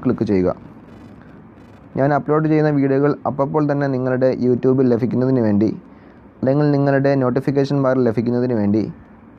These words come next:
സബ്സ്ക്രൈബ് എന്ന ഐക്കണിൽ ക്ലിക്ക് ചെയ്തതിന് ശേഷം വലത് ഭാഗത്തായി പ്രത്യക്ഷപ്പെടുന്ന ബെൽ ഐക്കണിൽ കൂടി ഒന്ന് ക്ലിക്ക് ചെയ്തേക്കുക. എൻ്റെ വീഡിയോ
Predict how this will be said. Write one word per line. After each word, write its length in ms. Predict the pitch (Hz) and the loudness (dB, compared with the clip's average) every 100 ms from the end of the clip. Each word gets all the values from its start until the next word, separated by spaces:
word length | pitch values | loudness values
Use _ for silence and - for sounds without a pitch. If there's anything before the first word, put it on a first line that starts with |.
| - - - - | -20 -20 -20 -6
സബ്സ്ക്രൈബ് 440 | 123 - 151 160 160 | -6 -2 0 2 2
എന്ന 100 | 147 135 | 2 0
ഐക്കണിൽ 300 | 127 139 139 139 - - | 0 0 0 -2 -2 -2
ക്ലിക്ക് 200 | 123 139 | -2 0
ചെയ്തതിന് 280 | 135 139 143 | 0 2 0
ശേഷം 260 | 123 139 123 | 0 0 0
വലത് 200 | 120 127 143 | 0 0 0
ഭാഗത്തായി 340 | 135 135 127 120 | -2 0 0 0
പ്രത്യക്ഷപ്പെടുന്ന 560 | 104 110 113 113 107 110 - - | -4 -4 -2 0 0 -4 -6 -2
ബെൽ 120 | 131 147 - 123 | 0 0 0 0
ഐക്കണിൽ 280 | 127 123 120 | 0 -2 0
കൂടി 160 | 117 117 - | 0 0 0
ഒന്ന് 140 | 113 107 | -4 -2
ക്ലിക്ക് 220 | 113 110 107 | -4 -2 -2
ചെയ്തേക്കുക. 360 | 87 87 82 - - - - - - - - - 143 | -2 -4 -6 -8 -10 -20 -20 -20 -20 -20 -20 -8 -2
എൻ്റെ 140 | 151 156 | 2 2
വീഡിയോ 160 | 151 | 4